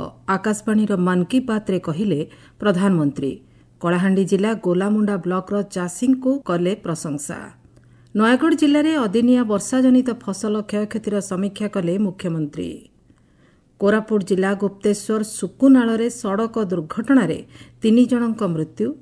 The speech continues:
ଦୁଇ ଲକ୍ଷ ଟଙ୍କା ଲେଖାଏଁ ଅନୁକମ୍ପାମୂଳକ ସହାୟତା ଘୋଷଣା। ଧନୁଯାତ୍ରାର ଆୟୋଜନ ପାଇଁ ପ୍ରୋତ୍ସାହନ ରାଶିକୁ ଏକ କୋଟି ଟଙ୍କା ଯାଏଁ ବୃଦ୍ଧି କଲେ ସରକାର। ଏବଂ ହକି ଇଣ୍ଡିଆ ଲିଗ୍ରେ ଆଜି ବିର୍ସା ମୁଣ୍ଡା ଷ୍ଟାଡିୟମରେ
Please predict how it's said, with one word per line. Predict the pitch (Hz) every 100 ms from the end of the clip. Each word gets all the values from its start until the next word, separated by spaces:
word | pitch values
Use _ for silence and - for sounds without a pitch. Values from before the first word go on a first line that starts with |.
| - 175
ଦୁଇ | 196 254
ଲକ୍ଷ | 294 294 - 262 247
ଟଙ୍କା | 208 202 196
ଲେଖାଏଁ | 180 175 190 202 196
ଅନୁକମ୍ପାମୂଳକ | 175 175 214 208 202 185 185 180 165 -
ସହାୟତା | 190 196 160 - 175
ଘୋଷଣା। | - 165 165 147 - - _ _ _ -
ଧନୁଯାତ୍ରାର | 175 220 254 277 320 320 294 262 196
ଆୟୋଜନ | 196 233 269
ପାଇଁ | 208 151
ପ୍ରୋତ୍ସାହନ | - 196 - 269 254 269 208
ରାଶିକୁ | 180 - 208 214 262 -
ଏକ | 196 196
କୋଟି | 254 247 226 214 202
ଟଙ୍କା | 190 196 233
ଯାଏଁ | 208 156 165
ବୃଦ୍ଧି | 175 190 -
କଲେ | 247 214 165 180 -
ସରକାର। | - 196 165 - 147 - - _ _ _ _ _ _ _
ଏବଂ | 190 170 185 254 - - -
ହକି | 214 214 277 294 233
ଇଣ୍ଡିଆ | 214 214 190
ଲିଗ୍ରେ | 190 220 180 156 - -
ଆଜି | 180 180
ବିର୍ସା | 170 196 196 254
ମୁଣ୍ଡା | 254 247 233
ଷ୍ଟାଡିୟମରେ | - 196 180 190 190